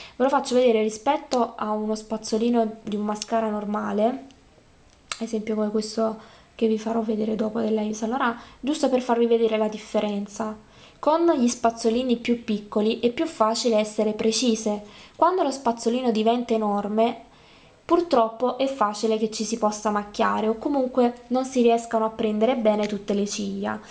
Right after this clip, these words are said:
Tuttavia, c'è da dire che a differenza dello spazzolino gigante del, mm,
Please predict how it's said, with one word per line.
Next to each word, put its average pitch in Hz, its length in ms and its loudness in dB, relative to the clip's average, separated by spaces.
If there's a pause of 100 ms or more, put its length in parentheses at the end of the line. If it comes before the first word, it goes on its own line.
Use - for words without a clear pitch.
(540)
Tuttavia, 277 840 2 (480)
c'è 220 160 2
da 208 140 4
dire 208 420 0
che 233 220 2
a 220 120 0
differenza 262 600 -2
dello 226 220 2
spazzolino 233 640 -4
gigante 220 640 0
del, 214 580 2
mm, 202 220 -2